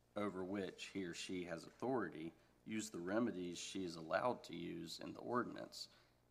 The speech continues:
And I say that because throughout the ordinance, there are specific references to the zoning administrator and the authority that she has. Um, power to withhold or deny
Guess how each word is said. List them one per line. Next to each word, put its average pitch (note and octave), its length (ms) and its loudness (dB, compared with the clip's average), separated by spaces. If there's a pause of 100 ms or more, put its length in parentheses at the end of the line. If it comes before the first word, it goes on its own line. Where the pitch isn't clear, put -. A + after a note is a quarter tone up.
(140)
And G2 320 2
I F#2 100 -6
say C3 280 2
that F#2+ 320 4
because F#2 540 0
throughout F#2+ 460 4
the - 80 -4
ordinance, G#2 680 0
there F#2 120 -2
are F2 60 -4
specific - 760 -2
references F#2+ 840 0 (640)
to C3 380 4
the F#2 60 -6
zoning G#2+ 440 4
administrator E2+ 920 -4 (400)
and F#2+ 160 0
the F#2 140 0
authority F#2 680 0 (760)
that G#2+ 140 -4
she F2 220 -4
has. A2+ 640 0 (600)
Um, F2 480 0 (680)
power G#2 340 8
to - 100 -2
withhold G2+ 560 0
or F2+ 80 -2
deny E2+ 340 0